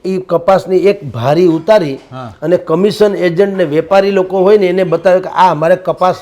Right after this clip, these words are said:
Speaker 1: જે તમે ટેકાના ભાવે લેવાની વાત છે, સોળસો રૂપિયા કે જે નક્કી કર્યું
Speaker 2: જી,
Speaker 1: હોય તે,
Speaker 2: જી.
Speaker 1: આ અમારો કપાસ.
Speaker 2: કપાસ છે, હા.
Speaker 1: એટલે પેલો વેપારી શું કરે, બુદ્ધિપૂર્વક
Speaker 2: જી.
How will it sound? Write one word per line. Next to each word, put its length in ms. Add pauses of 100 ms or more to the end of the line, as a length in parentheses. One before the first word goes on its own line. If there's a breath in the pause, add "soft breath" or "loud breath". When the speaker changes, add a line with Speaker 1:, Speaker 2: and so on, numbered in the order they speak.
(160)
Speaker 1:
જે 100
તમે 340 (300 loud breath)
ટેકાના 400
ભાવે 260
લેવાની 340
વાત 240
છે, 140
સોળસો 420
રૂપિયા 240
કે 140
જે 200
નક્કી 280
કર્યું 180
Speaker 2:
જી, 60
Speaker 1:
હોય 120
તે, 180
Speaker 2:
જી. 160 (180)
Speaker 1:
આ 140
અમારો 260
કપાસ. 340 (100)
Speaker 2:
કપાસ 320
છે, 140
હા. 200 (260)
Speaker 1:
એટલે 180
પેલો 400
વેપારી 400
શું 220
કરે, 160
બુદ્ધિપૂર્વક 960
Speaker 2:
જી. 260